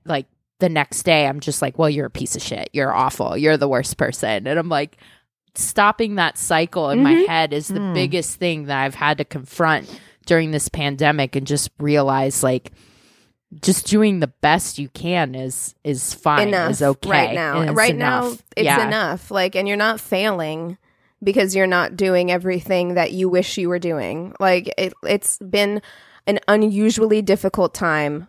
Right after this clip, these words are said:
Speaker 2: for everybody. So just making it is the most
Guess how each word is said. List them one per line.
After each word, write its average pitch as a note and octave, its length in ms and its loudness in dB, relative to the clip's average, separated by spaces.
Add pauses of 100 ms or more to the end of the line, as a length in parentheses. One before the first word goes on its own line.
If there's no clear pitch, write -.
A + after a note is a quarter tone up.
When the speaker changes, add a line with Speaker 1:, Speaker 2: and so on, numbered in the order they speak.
Speaker 2:
for F3 580 2 (140)
everybody. D3 800 -4 (100)
So E3+ 560 0 (100)
just G3 560 -2 (380)
making F#3+ 560 2
it F3 180 -2 (640)
is A3+ 240 0
the G#3+ 80 4
most F#3+ 640 0